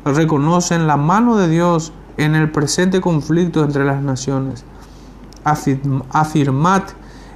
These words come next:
que el Señor está interviniendo en juicio por nuestros pecados, e incluso la mayoría de los que profesan ser cristianos se indignarán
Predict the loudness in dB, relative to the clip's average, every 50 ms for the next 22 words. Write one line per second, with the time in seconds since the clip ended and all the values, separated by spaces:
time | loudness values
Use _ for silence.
0 | -10 -4 0 0 2 2 2 2 0 2 2 2 2 2 2 0 -2 -4 -2 0
1 | 2 2 2 2 2 2 2 2 2 2 2 0 0 0 0 2 2 2 0 -2
2 | -4 -2 0 2 2 4 2 2 2 2 2 0 2 2 2 2 2 2 0 0
3 | 0 -2 -2 0 -2 -2 0 0 2 2 2 0 0 -2 -4 -2 0 2 2 0
4 | 0 0 0 0 2 2 2 2 2 2 2 2 2 2 2 2 2 2 2 2
5 | 2 2 2 0 0 0 -2 0 0 0 0 0 0 0 0 2 0 0 0 -2
6 | 0 0 2 2 2 0 0 0 0 0 0 0 0 -2 -2 0 0 0 0 0
7 | 0 0 0 0 0 0 0 2 2 2 2 2 2 2 0 -2